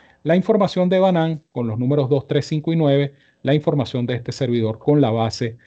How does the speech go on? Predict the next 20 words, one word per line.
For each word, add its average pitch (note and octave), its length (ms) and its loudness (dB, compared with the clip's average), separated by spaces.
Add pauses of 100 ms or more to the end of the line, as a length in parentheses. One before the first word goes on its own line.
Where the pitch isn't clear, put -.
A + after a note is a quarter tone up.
(280)
del B2+ 720 -4
número G#2+ 320 -4
cinco. - 560 -2
Recuerden, C3+ 580 0
por D3 160 0
supuesto, E3+ 420 0
aprovechando A#2 840 -4
la A#2 320 -6
oportunidad, D#3+ 800 2 (680)
para, F#3+ 520 2
eh, C#3+ 180 0
tomar E3+ 640 0
cada G3 340 4
carrera D3 420 0
como C3 200 -2
un C3+ 100 0
ente C#3 240 -2
independiente. G#2 840 -6
Cada G#3+ 260 6
carrera D#3 540 2